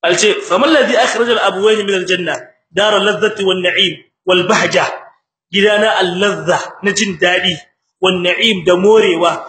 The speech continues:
wal-bahja da kuma farin ciki da jin dadi, was-sururi da, da, da, da, da, da jin dadi har yau. Ila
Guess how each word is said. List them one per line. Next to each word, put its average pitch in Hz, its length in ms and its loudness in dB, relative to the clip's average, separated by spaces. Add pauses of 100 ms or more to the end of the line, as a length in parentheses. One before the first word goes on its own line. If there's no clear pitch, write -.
(220)
wal-bahja 190 640 0
da 165 80 -2
kuma 196 240 -2
farin 226 240 2
ciki - 240 -10
da 180 80 -12
jin 220 160 -6
dadi, 208 300 -4 (520)
was-sururi 214 760 0
da, 190 100 2 (380)
da, 190 160 -2 (160)
da, 190 120 0 (200)
da, 196 60 0 (260)
da, 190 100 -2 (140)
da 190 80 2
jin 240 240 0
dadi 220 340 2
har 233 140 4
yau. 254 220 2 (720)
Ila 170 180 0